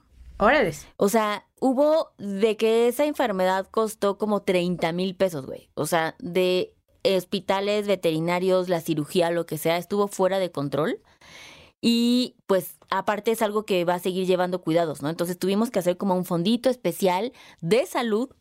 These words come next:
Speaker 2: para la mascota. Entonces, sí hay un momento donde tener la mascota es una responsabilidad que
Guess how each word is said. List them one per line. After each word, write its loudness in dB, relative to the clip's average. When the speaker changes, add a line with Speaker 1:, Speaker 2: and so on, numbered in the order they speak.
Speaker 2:
para -2
la -2
mascota. -6
Entonces, 0
sí 2
hay -2
un 0
momento 2
donde -2
tener 2
la 0
mascota -2
es -6
una 0
responsabilidad -2
que -2